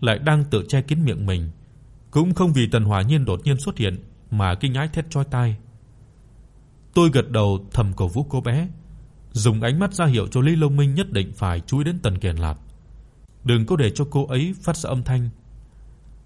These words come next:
Lý Long Minh cũng dùng ánh mắt để mà đáp lại, "Nhất định, ta sẽ cố gắng hết sức." Khi đã yên tâm về việc này, tôi liền quay đầu quan sát Tần Hỏa Nhiên, phát hiện trên mặt hắn ta đã không còn lông đỏ,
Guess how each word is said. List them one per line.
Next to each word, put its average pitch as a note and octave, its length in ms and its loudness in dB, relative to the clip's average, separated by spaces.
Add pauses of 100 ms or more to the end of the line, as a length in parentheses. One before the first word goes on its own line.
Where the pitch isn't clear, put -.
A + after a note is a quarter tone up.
(240)
Lý C#3 140 6
Long D#3+ 220 4
Minh D3 160 4
cũng E3 160 2
dùng G#2+ 220 0
ánh C#3 180 -4
mắt F3+ 220 -4
để G2 100 0
mà F2 200 -4
đáp F3+ 180 -4
lại, F2 200 -4 (840)
"Nhất D#3 200 2
định, F#2+ 180 0 (360)
ta B2 200 4
sẽ C#3+ 180 -2
cố B2 120 2
gắng B2+ 180 -2
hết D#3+ 80 2
sức." F#3+ 240 -4 (2250)
Khi C3+ 180 4
đã D#3+ 140 0
yên D#3 200 2
tâm D3+ 220 0
về G#2 140 2
việc F#2+ 200 -2
này, F2 280 -2 (540)
tôi E3+ 140 4
liền A2+ 220 2
quay D#3+ 180 4
đầu G2+ 420 2
quan C3+ 160 2
sát F3+ 240 -6
Tần G2 140 -2
Hỏa F2+ 180 -2
Nhiên, A#2 300 -2 (840)
phát F#3+ 200 4
hiện B2+ 200 4
trên F3 160 0
mặt G#2 160 0
hắn D#3+ 200 0
ta D3+ 160 2
đã E3 100 0
không D#3 240 0
còn G2+ 160 0
lông C3 220 2
đỏ, E2+ 280 0